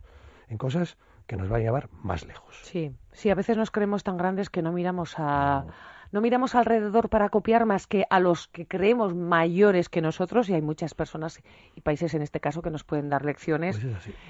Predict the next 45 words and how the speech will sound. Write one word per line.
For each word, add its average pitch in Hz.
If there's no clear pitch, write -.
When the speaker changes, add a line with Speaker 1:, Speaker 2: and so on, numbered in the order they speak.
Speaker 2:
y 170
pensamos 151
que -
no, 214
decimos 143
en 143
Ucrania, 185
¿quién 156
nos 147
va 151
a -
decir 147
a -
nosotros 151
en 156
Ucrania 147
cómo 143
vamos 139
a 147
tener 143
que -
hacer 147
las 147
cosas, 185
¿no? 190
Speaker 1:
Tienen 151
mucha 117
fuerza -
por 98
Speaker 2:
Sí. 95
Speaker 1:
delante. 82
Y 113
en 104
online, 170
mm, 80
vamos 120
a 165
esperar, -
¿eh? 208
Speaker 2:
En 156
online 151
Speaker 1:
Sí, -
Speaker 2:
también. 135
Speaker 1:
sí, 113
sí. -